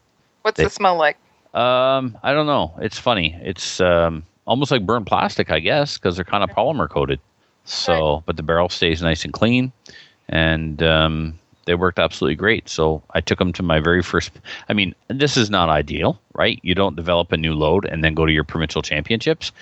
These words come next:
Speaker 2: but I was literally out of bullets. So if X Metal Targets hadn't sent me my sponsorship bullets, I wouldn't have had, <laughs> I was actually borrowing ammo from, uh,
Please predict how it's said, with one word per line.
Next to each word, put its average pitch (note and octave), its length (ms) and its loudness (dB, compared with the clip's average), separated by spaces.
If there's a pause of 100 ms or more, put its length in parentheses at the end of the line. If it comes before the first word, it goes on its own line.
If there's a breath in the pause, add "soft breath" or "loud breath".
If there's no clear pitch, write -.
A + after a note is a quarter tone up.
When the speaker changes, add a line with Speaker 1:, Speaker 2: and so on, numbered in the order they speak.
(340 loud breath)
Speaker 2:
but G#2 100 0
I G#2 80 0
was F#2+ 180 0
literally F#2 480 2
out E2+ 140 2
of E2 80 0
bullets. D#2 460 -2 (260 loud breath)
So E2+ 240 0
if - 100 -4
X F2+ 200 -2
Metal F#2 180 2
Targets F#2 320 0
hadn't E2 240 -2
sent D#2+ 240 -2
me F2 100 0
my D#2+ 180 0
sponsorship G2 560 -2
bullets, B2 400 -2
I - 40 2
wouldn't E2+ 240 2
have D2+ 80 2
had, D#2+ 340 0 (180)
<laughs> - 180 -8
I G#2 80 4
was G2+ 120 2
actually G2+ 300 0
borrowing F2 560 0
ammo E2+ 400 0
from, D#2 420 -2
uh, D2+ 280 2